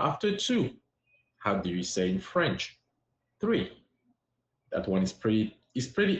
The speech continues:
easy too, but this one is a little tricky. And the reason why I say it's a little tricky is because most Americans have a hard time using the R, R.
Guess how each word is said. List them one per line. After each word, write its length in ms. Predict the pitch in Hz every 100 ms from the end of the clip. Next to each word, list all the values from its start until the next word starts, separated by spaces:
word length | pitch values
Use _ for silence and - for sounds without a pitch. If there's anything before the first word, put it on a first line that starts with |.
| 165
easy 320 | 202 180 170
too, 340 | - 214 120 - - _
but 200 | 113 113
this 260 | 143 190 -
one 280 | 277 247 -
is 320 | 143 151 - - _
a 60 | 131
little 320 | 143 175 104
tricky. 720 | - - - 147 143 95 - _ _ _ -
And 160 | 113
the 60 | 117
reason 420 | 120 175 180 170
why 180 | 165 160
I 40 |
say 240 | 143 - 156
it's 160 | 143
a 40 | 123
little 280 | 135 135 92
tricky 600 | - 104 120 147 151 - - -
is 120 | - 110
because 480 | 113 - 110 107 - - - -
most 260 | 123 190
Americans 840 | 240 185 196 202 - 175 180 190 190 - -
have 240 | 135 131
a 80 | 117
hard 460 | 98 - 127 123 123
time 480 | - 104 95 92 - _
using 500 | 98 113 113 113 110
the 240 | 101 90 - - _ _ -
R, 760 | 117 82 - - - - - - _ - -
R. 300 | 117 90